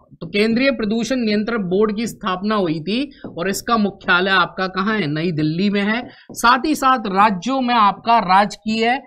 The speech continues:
प्रदूषण नियंत्रण बोर्ड एसपीसीबी की भी स्थापना करी गई थी।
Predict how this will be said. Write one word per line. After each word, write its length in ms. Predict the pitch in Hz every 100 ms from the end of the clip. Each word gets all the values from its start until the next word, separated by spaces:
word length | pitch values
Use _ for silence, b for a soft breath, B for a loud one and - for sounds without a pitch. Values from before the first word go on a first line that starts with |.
| -
प्रदूषण 640 | - - 196 214 214 247
नियंत्रण 600 | 226 196 202 202 208 208
बोर्ड 280 | 165 185 214
एसपीसीबी 760 | 185 196 - 214 202 196 180 180
की 140 | 190
भी 160 | 196 196
स्थापना 500 | - 180 175 185 185
करी 240 | 180 180
गई 180 | 165 165
थी। 300 | 190 302